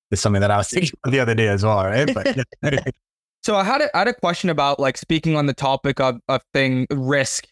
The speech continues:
Speaker 3: and something, some insurance companies not insuring particular, I guess, strategies or particular things with the house. Are there any sort of key features of a house that would make it uninsurable or very,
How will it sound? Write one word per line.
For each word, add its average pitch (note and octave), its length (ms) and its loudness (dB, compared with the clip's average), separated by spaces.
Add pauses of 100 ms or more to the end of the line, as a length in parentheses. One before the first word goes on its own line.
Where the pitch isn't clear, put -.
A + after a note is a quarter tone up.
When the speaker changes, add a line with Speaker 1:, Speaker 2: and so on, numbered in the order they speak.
(100)
Speaker 3:
and B2+ 420 -2
something, C3+ 640 0
some C3+ 200 0
insurance C3 360 0
companies B2+ 380 -2
not A#2+ 180 2
insuring A#2 640 0
particular, A#2 720 0 (400)
I A#2+ 80 0
guess, B2 160 0
strategies A#2+ 880 0
or A#2+ 80 2
particular A#2 400 -2
things A2+ 300 -4
with G#2+ 120 -8
the A2 80 -4
house. D#3+ 420 -2 (960)
Are F3 180 2
there G#3 320 0
any G3+ 720 2 (260)
sort F3 140 0
of D3 160 0 (220)
key D#3+ 420 2
features D3+ 400 0
of C3+ 80 0
a C3 60 0
house C3 320 -2
that C3 140 2
would B2 100 2
make B2 200 0
it C3+ 120 0
uninsurable B2+ 760 0
or C3+ 140 0
very, B2+ 680 0